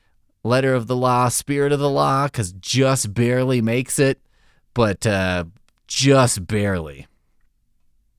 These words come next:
<laughs> I like, too, though, uh, it was harshly condemned as exploitive and denounced by the National Organization for Women and the Media Research Center. I'm guessing those two don't often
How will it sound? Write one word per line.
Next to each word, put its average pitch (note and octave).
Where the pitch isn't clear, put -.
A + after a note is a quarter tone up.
<laughs> -
I G3
like, G#3+
too, C#3
though, F2+
uh, G2
it B2+
was A#2+
harshly C#3
condemned F2+
as G2+
exploitive G2
and F2
denounced G2
by F2+
the F#2
National B2+
Organization A2
for F#2+
Women F#2+
and D#3+
the C3+
Media C3
Research G#2
Center. C2+
I'm D4
guessing D#3
those B2
two G#2+
don't G2
often F2+